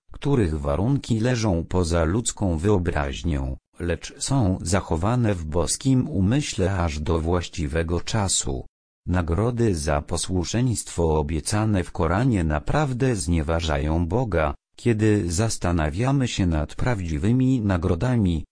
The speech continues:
zarówno dla wybranych. Pierwszy Koryntów, rozdział drugi, wersety dziewiąty i dziesiąty,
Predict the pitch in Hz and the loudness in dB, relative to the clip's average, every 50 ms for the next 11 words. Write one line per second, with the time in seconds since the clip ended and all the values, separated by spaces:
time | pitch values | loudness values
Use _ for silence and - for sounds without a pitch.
0 | _ _ _ - 82 80 85 82 92 113 127 120 131 131 117 104 82 71 78 73 | _ _ _ -4 0 0 2 2 2 0 0 0 0 2 2 0 0 -2 -2 -2
1 | 69 69 69 85 92 90 - 82 76 71 67 67 67 67 67 67 - - - - | -2 -2 -2 -2 -2 -2 0 0 0 -2 -2 -2 -4 -4 -6 -6 -8 -12 -16 -18
2 | - - - _ - 117 139 151 143 - - - - 110 - - 73 73 101 123 | -20 -20 -16 _ -2 0 0 0 -2 -4 -4 -4 -4 -2 -2 0 0 2 2 2
3 | 120 113 - - 107 - - 107 98 101 104 95 92 90 85 92 92 92 92 85 | 2 0 0 -4 -4 -2 -2 0 0 0 0 0 -2 -2 0 0 2 2 0 0
4 | 78 76 104 131 139 123 101 90 87 78 85 85 80 80 - - 123 107 87 - | 0 0 0 0 0 0 -2 -2 -2 0 0 0 0 0 -2 -2 -2 -2 -2 -2
5 | - 110 110 92 82 85 82 76 107 113 117 117 117 113 - 117 117 - - - | -2 -2 0 0 0 -2 0 0 2 2 4 2 2 2 0 0 -2 -2 -4 -6
6 | 104 85 82 82 78 - - 82 82 82 78 67 - - 78 69 65 | -4 -2 -2 -2 -2 -2 -2 0 0 0 0 -2 -4 -6 -6 -6 -6